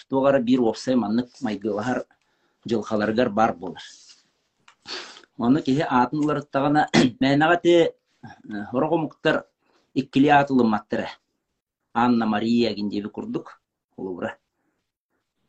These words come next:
Э, Александр Иван эгин диэн холура тимин эдьиим оҕотун оннук ааттыр. Ити мээнэҕэ буолбат хати икки программаны холбоон кэбиэр.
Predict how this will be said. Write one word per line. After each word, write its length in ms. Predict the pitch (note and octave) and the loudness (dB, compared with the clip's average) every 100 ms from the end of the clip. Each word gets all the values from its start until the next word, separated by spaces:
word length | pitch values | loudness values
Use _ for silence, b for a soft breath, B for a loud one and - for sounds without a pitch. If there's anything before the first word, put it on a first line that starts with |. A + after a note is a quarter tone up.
| _ - _ _ - | _ -20 _ _ -12
Э, 560 | G2 G2+ F#2+ F#2 E2+ - B B B B B B | -4 -4 -4 -6 -8 -10 B B B B B B
Александр 760 | G#2+ G#2+ - B2 B2 A#2+ A#2+ - b b b _ _ - - | -6 -6 -2 2 2 2 -2 -6 b b b _ _ -18 -8
Иван 440 | G#2+ A#2 A#2+ A2+ | 0 2 2 0
эгин 280 | G2 G#2+ A2 | -4 -4 -4
диэн 180 | G#2+ A2 | -4 -4
холура 420 | - G#2 G#2 G#2+ | -6 -4 -2 -4
тимин 360 | G#2 G#2+ G#2 - _ _ - | -6 -6 -6 -8 _ _ -12
эдьиим 380 | F#2+ F#2 G#2+ G#2+ | -10 -6 -4 -4
оҕотун 360 | F#2+ F#2+ G#2 | -6 -6 -6
оннук 300 | G2+ G2+ - | -6 -8 -10
ааттыр. 520 | - G#2+ - - C#3 - _ _ _ _ _ - | -12 -10 -10 -8 -8 -8 _ _ _ _ _ -12
Ити 280 | A2+ D#3 - | -4 -2 0
мээнэҕэ 340 | A#2+ A2+ A#2 | 0 2 2
буолбат 340 | C3 A2 A2+ - | 2 0 -2 -2
хати 420 | A#2+ - B2+ A#2+ _ _ _ _ _ _ _ _ _ _ - | -6 -2 -2 -2 _ _ _ _ _ _ _ _ _ _ -6
икки 280 | B2+ - - | -6 -2 -2
программаны 540 | D3 C3 C3+ C#3 C#3 | 0 2 2 2 2
холбоон 380 | C#3 A2 C3 C3 | 0 0 2 2
кэбиэр. 320 | - - - | 0 -14 -18